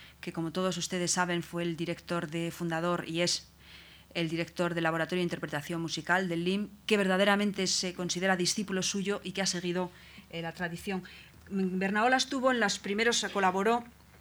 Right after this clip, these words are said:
colaboró en todas las actividades que en aquella época eran importantes para estos jóvenes compositores. Esta es una fotografía en Darmstadt.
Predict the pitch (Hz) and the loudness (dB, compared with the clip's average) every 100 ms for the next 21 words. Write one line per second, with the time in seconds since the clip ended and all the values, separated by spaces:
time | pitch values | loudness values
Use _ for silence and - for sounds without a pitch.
0 | - - - - - - - - - - | -20 -20 -20 -20 -20 -20 -20 -20 -20 -20
1 | - - - - - - - - - - | -20 -20 -20 -20 -20 -20 -20 -20 -16 -4
2 | 220 214 208 214 247 269 214 208 240 233 | 2 4 4 6 4 4 0 2 6 6
3 | 233 220 214 202 214 226 - 202 175 226 | 4 -2 0 4 4 2 -2 0 0 0
4 | 214 208 214 208 196 220 214 - - 226 | 4 4 4 2 6 4 4 -4 4 6
5 | 220 196 175 170 214 220 185 - 175 170 | 6 6 4 6 6 6 4 0 0 -2
6 | 175 - 196 185 - 165 170 185 190 233 | -6 -4 -2 -2 -2 -4 -4 -4 0 2
7 | 226 226 240 233 226 220 208 190 180 175 | 2 -2 -4 -2 0 0 0 0 2 2
8 | 208 190 180 190 208 208 226 214 | 2 2 6 8 6 6 0 0